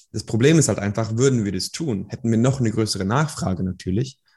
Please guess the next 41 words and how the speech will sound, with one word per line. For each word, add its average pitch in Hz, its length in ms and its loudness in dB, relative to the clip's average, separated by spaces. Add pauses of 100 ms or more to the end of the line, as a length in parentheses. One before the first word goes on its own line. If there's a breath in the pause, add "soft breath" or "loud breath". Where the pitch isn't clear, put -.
(420)
Aber 104 160 4
mit 113 140 8
welchen 113 300 6
Produkten? 107 640 -2 (260 soft breath)
Wir 113 300 4 (140)
investieren 120 640 4
jeden 180 260 4
Cent, 151 320 2
den 110 140 4
wir 101 140 2
einnehmen, 131 640 0
straight 127 520 0
wieder 117 180 4
in 113 100 4
neue 107 180 4
Produkte. 107 560 -4
Wir 92 80 -2
haben 101 100 2
letztes 113 320 -2
Jahr 104 140 2
einen 101 140 0
Gewinn 117 260 2
gefahren 160 560 0 (380 soft breath)
und 110 160 2
ich 107 100 0
habe 113 120 2
mir 107 80 6
nichts 127 260 4
auszahlen 98 580 2
lassen, 107 540 -6 (340)
gar 110 220 4
nichts, 120 320 0
sondern 101 240 0
alles 120 300 2
wieder 110 180 2
in 107 120 2
neue 104 220 0
Produkte 101 460 -4
gesteckt, - 460 -6 (300 soft breath)
um 127 240 8
eben 110 480 4